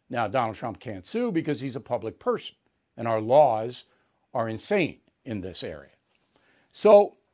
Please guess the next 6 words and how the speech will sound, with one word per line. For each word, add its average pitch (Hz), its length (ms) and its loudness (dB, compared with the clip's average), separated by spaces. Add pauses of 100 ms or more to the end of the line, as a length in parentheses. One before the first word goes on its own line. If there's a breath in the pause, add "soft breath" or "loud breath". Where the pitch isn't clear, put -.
(100)
we 147 220 0
have, 240 320 2
of 160 140 0
co-, - 220 -12 (640)
of 123 160 -6
course, 76 600 -10